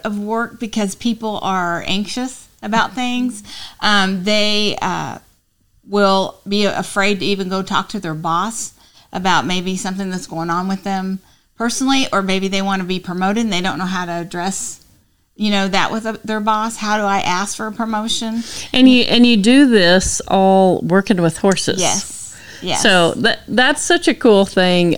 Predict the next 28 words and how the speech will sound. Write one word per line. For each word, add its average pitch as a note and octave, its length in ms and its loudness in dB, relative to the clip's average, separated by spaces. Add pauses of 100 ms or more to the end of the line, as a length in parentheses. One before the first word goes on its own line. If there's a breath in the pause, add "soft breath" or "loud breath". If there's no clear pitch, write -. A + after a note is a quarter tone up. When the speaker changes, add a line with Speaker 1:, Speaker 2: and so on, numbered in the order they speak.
Speaker 2:
Um, E3 460 4 (760 loud breath)
being C4+ 300 8
able G3+ 400 4
to, F3 580 4
if - 220 -2
you, F#3 280 4 (220)
if G3 160 0
anyone F#3+ 580 6
wants G3 480 2
to D#3 260 0 (240)
get A#3 260 4
to G#3+ 80 4
be F#3+ 220 6
around F3 480 4
these D#3 240 4
amazing E3 520 4
horses, E3 800 4 (380 loud breath)
uh, E3 260 4
Speaker 1:
Yes. D#3 40 0
Speaker 2:
this, G3 200 2
this G3+ 320 2
is F3+ 140 4
a D#3+ 80 4
great F3 460 2
program. F3 600 2 (320 loud breath)
Now, G3+ 280 4
can G#3+ 440 4
they F3+ 600 4